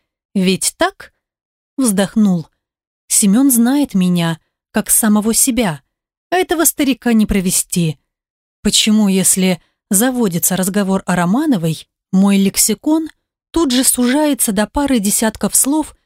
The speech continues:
и в основном это ругательство?" Я покачал головой. "Она меня с ума сведет своими выходками. То благотворительность и покупка какой-то дешевой тачки, теперь еще это... Но да, ты прав.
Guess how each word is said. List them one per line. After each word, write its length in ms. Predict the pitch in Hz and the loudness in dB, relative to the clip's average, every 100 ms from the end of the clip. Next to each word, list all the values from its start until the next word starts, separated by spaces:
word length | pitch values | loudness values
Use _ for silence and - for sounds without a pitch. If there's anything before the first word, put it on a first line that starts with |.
| _ - | _ -2
и 80 | |
в 60 | 226 | 0
основном 560 | 240 220 196 185 202 214 | 0 0 0 0 2 2
это 160 | 214 | 0
ругательство?" 800 | 233 254 277 180 - - 165 160 - _ _ _ _ | -2 -2 -2 -2 -2 -2 -4 -6 -8 _ _ _ _
Я 200 | 185 190 | -2 -2
покачал 480 | 262 302 240 - 180 | -2 -4 -2 -2 -2
головой. 540 | 180 180 170 170 160 _ _ _ _ _ | 0 -2 -2 -4 -6 _ _ _ _ _
"Она 240 | 185 175 175 | -2 0 2
меня 280 | 180 180 170 | 2 2 0
с 140 | - | 0
ума 300 | 196 190 165 | 0 0 0
сведет 640 | - 160 170 190 247 - _ _ _ - | -2 -4 -4 -2 -2 -4 _ _ _ -4
своими 520 | - 262 247 190 180 | -2 0 2 2 0
выходками. 760 | 185 - 160 - 165 160 160 - _ _ _ _ | -2 -6 -8 -4 -2 -2 -2 -8 _ _ _ _
То 120 | 339 | 0
благотворительность 1160 | 233 190 180 165 175 226 - 233 226 - - - _ _ _ | 0 0 -2 0 0 0 0 2 2 0 -6 -12 _ _ _
и 100 | 285 | -2
покупка 460 | 269 247 320 - 214 | -2 -2 -4 -4 -4
какой-то 380 | 208 226 214 190 | -2 -2 -2 -2
дешевой 480 | 185 - 196 170 | -2 -2 -2 -2
тачки, 560 | - 240 247 - 247 220 _ _ _ _ | -4 -2 -2 -2 -2 -4 _ _ _ _
теперь 320 | - 285 339 | -4 0 0
еще 380 | 185 170 - 196 - | 0 -2 -2 -4 -2
это... 440 | 269 - 269 254 - _ _ _ _ _ | -2 0 -2 -2 -6 _ _ _ _ _
Но 320 | 240 269 294 | 0 2 2
да, 280 | 277 349 349 | 2 0 -2
ты 180 | - 180 | -2 -6
прав. 560 | 190 254 285 165 - | -2 0 0 -2 -8